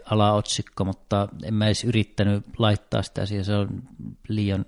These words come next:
änkyrä sana ollakseen lopulta kirjassa. Mutta Jeremiadi on tällainen niin kuin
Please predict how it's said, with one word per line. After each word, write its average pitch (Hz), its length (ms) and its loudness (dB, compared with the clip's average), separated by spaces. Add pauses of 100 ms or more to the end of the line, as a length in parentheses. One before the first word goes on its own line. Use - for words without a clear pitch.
(220)
änkyrä 101 420 0
sana 101 320 -2
ollakseen 104 500 -6
lopulta 107 320 -8
kirjassa. 107 520 -4 (520)
Mutta 110 260 8
Jeremiadi 107 580 10
on 98 100 6
tällainen 101 300 6
niin 101 80 6
kuin 104 200 2